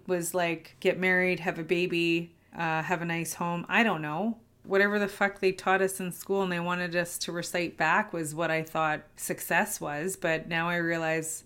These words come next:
all of that's bullshit, and I was only wanting it because it was what was fed to me. Not to say there's <laughs> anything wrong with those things.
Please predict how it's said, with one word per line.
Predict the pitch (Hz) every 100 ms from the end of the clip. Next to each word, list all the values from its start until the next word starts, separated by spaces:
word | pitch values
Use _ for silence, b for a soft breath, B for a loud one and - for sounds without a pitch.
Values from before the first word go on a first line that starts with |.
| b
all | - 185 190
of |
that's | 175 160 -
bullshit, | - 190 190 - 165
and | 175
I | 175
was | 165
only | 185 180
wanting | 170 208 196
it | 175 - 156 -
because | - 185 180
it | 170
was | 170 160 -
what | 151
was | 156 -
fed | 202 202
to | -
me. | 160 156 175 - _ _ _ -
Not | 226 220
to | 196
say | 220
there's | 190 185 190
<laughs> |
anything | 269 254 277 254
wrong | 233 233
with | 220 214
those | 185 170
things. | 175 165 -